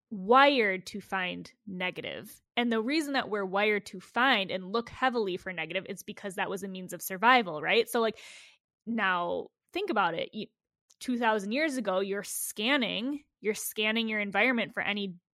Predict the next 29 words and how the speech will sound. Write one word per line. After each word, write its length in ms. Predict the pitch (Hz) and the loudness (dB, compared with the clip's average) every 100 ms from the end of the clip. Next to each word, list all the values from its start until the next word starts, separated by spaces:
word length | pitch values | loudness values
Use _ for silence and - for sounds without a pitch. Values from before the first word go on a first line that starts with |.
| _ - | _ -6
threat 420 | 196 254 247 - | 2 4 2 -2
that 180 | 190 165 | -2 -2
may 220 | 190 190 | -2 -6
be 480 | 185 185 185 185 185 _ 196 | -6 -6 -4 -4 -6 _ -12
there, 500 | 185 175 165 190 226 | -4 0 4 4 4
whether 240 | 175 170 | 2 -2
it's 160 | 170 196 | -4 -6
a 40 | |
bear 460 | 180 170 165 180 - | 0 2 4 4 2
or 160 | 175 | 0
a 80 | 165 | 0
lion 600 | 165 175 160 165 190 220 | 0 0 0 0 -2 -4
or, 320 | - 160 165 - | -4 -4 -4 -4
you 140 | 208 | -6
know, 160 | 165 175 | -4 -6
your, 520 | 180 175 170 165 170 - - - - - | -4 -2 0 -2 -4 -12 -20 -20 -20 -2
um, 440 | 180 170 160 156 - _ - _ _ - | 0 2 0 -4 -16 _ -20 _ _ -4
foes 480 | 233 208 208 240 208 | -2 2 4 4 0
from 200 | 214 196 | -4 -2
another 300 | 190 185 185 | -2 0 -2
tribe, 500 | - - 175 190 220 | -4 0 4 4 4
whatever 300 | 208 202 196 | 2 2 0
it 100 | - | 0
is. 240 | 202 226 | 0 0
Evolutionary, 640 | 214 220 226 233 247 233 208 | 0 0 0 -2 -2 -4 -4
you're 140 | 190 | -6
scanning 360 | - 208 202 190 | -6 -6 -6 -6
your 140 | 185 | -6
environment 560 | 180 175 175 180 175 | -4 -2 -2 -4 -8